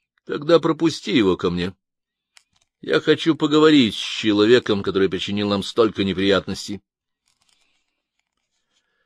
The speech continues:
Стоя у дверей, Юлий ждал, пока не появился испанец.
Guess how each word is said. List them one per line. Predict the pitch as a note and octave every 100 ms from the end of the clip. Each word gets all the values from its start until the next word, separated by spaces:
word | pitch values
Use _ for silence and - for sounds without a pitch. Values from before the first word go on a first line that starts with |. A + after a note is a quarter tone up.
| _ _ _ _
Стоя | - - - A#3+ A3+
у | G3 C#3+
дверей, | A#2+ C#3+ F3+ G3+
Юлий | D3 G3 F#3+ F#3+
ждал, | D#3+ B2 C3+ B2+ -
пока | G#2 - G2
не | F#2+
появился | F#2+ G2 A#2+ C3 C#3+
испанец. | C#3 - A2+ G2+ G2 - -